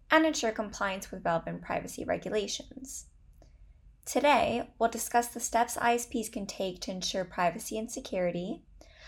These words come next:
the relevance of G D P R for non-personal devices that connect to their customers' networks, and sam's non-D N S solution. So let's get started.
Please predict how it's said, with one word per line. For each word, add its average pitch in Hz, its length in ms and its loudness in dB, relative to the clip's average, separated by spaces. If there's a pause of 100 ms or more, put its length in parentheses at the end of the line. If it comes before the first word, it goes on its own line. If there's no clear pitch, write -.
(140)
the 247 100 4
relevance 277 540 6
of 226 80 -8
G 240 160 -2
D 233 80 0
P 226 200 -2
R 208 380 4
for 220 220 -2
non-personal 202 640 0
devices 180 600 -2
that 190 120 -2
connect 175 280 -4
to - 100 -14
their 170 100 -2
customers' 175 560 -6
networks, 202 640 -2 (480)
and 262 220 2
sam's 277 360 0
non-D 226 300 2
N 196 100 0
S 190 160 -2
solution. - 600 -8 (760)
So - 200 0
let's 254 220 4
get 185 180 0
started. - 560 -2